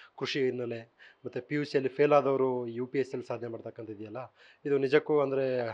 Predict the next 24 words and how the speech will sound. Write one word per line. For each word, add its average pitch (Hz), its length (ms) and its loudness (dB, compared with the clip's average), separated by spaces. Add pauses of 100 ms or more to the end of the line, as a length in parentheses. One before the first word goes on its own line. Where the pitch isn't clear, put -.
(440)
ಆ, 131 60 0
ವರ್ಣನೆ 135 380 6
ಮಾಡೋಕ್ಕೆ 127 280 -2
ಬಾಯಲ್ಲಿ 123 300 -2
ಹೇಳೋಕ್ಕಾಗಲ್ಲ. 120 500 -4
ಅಂದರೆ 143 600 -4
ಇದೊಂಥರ 147 320 0
ನಮಗೆ 139 240 -2
ಗಗನ 123 260 0
ಕುಸುಮ 143 300 -4
ಆಗಿತ್ತು 117 280 -8
ಯು 127 120 -10
ಪಿ 131 140 -6
ಎಸ್ 123 120 -4
ಸಿ 127 60 -12
ಅಂದ್ರೆ 120 200 -8
ದೊಡ್ಡವ್ರಿಗೆ, 110 400 -8
ಐ 117 260 -6
ಐ - 40 -6
ಟಿ 113 120 -14
ಎಮ್. 107 220 -16 (520)
So 160 100 4
ಇಲ್ಲ, 160 200 8
ನಾವು 139 320 2